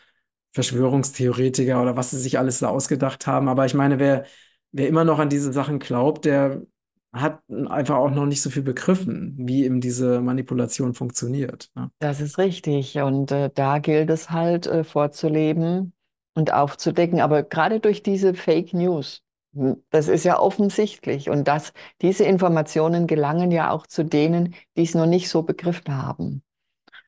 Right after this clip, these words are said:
Speaker 2: Ne? Und da, es gibt doch eigentlich schon was zum Nachdenken.
Speaker 1: Was auch interessant ist, ne, es gibt mittlerweile, gab's es sogar im W D R eine Sendung, äh, wo ein, ähm, ein,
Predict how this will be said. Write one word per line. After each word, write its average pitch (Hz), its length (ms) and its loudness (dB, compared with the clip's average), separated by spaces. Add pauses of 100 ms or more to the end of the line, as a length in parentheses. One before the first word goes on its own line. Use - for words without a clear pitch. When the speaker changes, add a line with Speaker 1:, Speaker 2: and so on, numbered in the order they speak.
(380)
Speaker 2:
Ne? 156 240 0
Und 147 180 0
da, 143 260 4
es 147 160 -4
gibt 160 280 0
doch 165 100 0
eigentlich 156 460 2
schon 165 220 0
was 147 220 -4
zum 165 160 -4
Nachdenken. 123 960 -2 (960)
Speaker 1:
Was 135 140 -2
auch 165 140 4
interessant 165 420 4
ist, 196 220 2
ne, 165 240 2
es 156 120 0
gibt 151 180 -2
mittlerweile, 147 520 2
gab's 143 240 -2
es 143 140 -6
sogar 135 340 0
im 127 180 -2
W 139 100 4
D 139 340 2
R 190 140 4
eine 151 240 -2
Sendung, 208 680 0
äh, 151 300 -2
wo 160 420 4 (380)
ein, 143 580 2
ähm, 131 840 0
ein, 131 800 -6